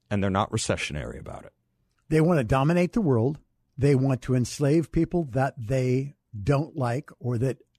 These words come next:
Speaker 2: don't ascribe to their views or their ideologies or views of the world. And they don't ever, uh, as you said, second guess themselves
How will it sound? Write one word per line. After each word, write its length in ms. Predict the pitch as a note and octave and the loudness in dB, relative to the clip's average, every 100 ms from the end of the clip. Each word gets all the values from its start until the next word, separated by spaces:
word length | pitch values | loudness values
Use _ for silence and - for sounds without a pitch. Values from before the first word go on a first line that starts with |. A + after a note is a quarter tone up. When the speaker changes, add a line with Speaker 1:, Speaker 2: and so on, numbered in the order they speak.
| A2 | -4
Speaker 2:
don't 280 | C3+ C#3 - | 0 0 0
ascribe 680 | A2 - - D3 C#3 C#3+ A2+ | -4 -4 -2 0 2 0 -2
to 360 | B2 A#2+ C3 - | 0 0 0 -4
their 600 | G#2 C3 F3 G3 F#3 - | -4 0 2 4 2 -2
views 520 | G#2+ B2 A2+ C#3+ - - | -2 0 2 0 -2 -4
or 400 | A#2+ A#2+ A#2+ B2+ | -4 -2 -4 -6
their 480 | G#2+ C#3+ E3+ E3 - _ _ _ _ C#3 | -2 2 2 2 -2 _ _ _ _ -2
ideologies 720 | C#3 C3 B2 B2 G#2 A#2+ A2 | 2 2 2 0 0 0 2
or 100 | A2+ | 0
views 280 | G#2+ A#2 A2+ | 0 0 0
of 80 | |
the 80 | A2+ | 0
world. 360 | A2 A2 C#3 - _ _ _ _ | 0 0 -2 -4 _ _ _ _
And 480 | D3 D3 D3 D3 C#3 - | 0 2 2 0 -2 -8
they 380 | A2 F#2 C#3 F3 | -10 -2 2 4
don't 260 | F#3 F3+ _ - | 2 0 _ -4
ever, 520 | F3 F#3 C3 A#2+ C3 _ _ _ _ - | 0 2 2 0 -2 _ _ _ _ -12
uh, 240 | G#2 G#2 A2 - | -10 -10 -12 -2
as 140 | A#2+ | 0
you 80 | B2 | 0
said, 380 | - G3 A#2+ G2 | 0 0 0 -2
second 380 | - D#3+ D#3 C#3 | -4 0 0 2
guess 200 | D3+ - | 0 2
themselves 540 | C3+ B2+ C#3+ D3 | -2 0 0 0